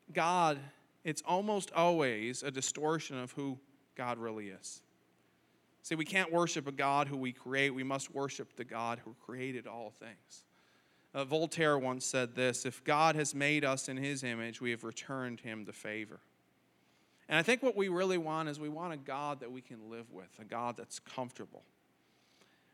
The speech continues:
Uh, neuroscientist, philosopher, and famous atheist Sam Harris spoke to National Public Radio about artificial intelligence.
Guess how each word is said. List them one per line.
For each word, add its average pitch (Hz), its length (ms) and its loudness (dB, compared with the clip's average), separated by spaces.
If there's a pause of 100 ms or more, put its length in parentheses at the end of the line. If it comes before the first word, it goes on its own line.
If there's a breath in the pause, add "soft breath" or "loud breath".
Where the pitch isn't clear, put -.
(140 soft breath)
Uh, 117 160 -6
neuroscientist, 147 960 4
philosopher, 135 680 2
and 123 100 -4
famous 135 380 0
atheist 131 480 0
Sam 135 280 2
Harris 131 360 4
spoke 131 360 2
to 127 60 -4
National 127 400 0
Public 127 380 0
Radio 127 460 4
about 117 320 2
artificial 127 580 0
intelligence. 113 880 -6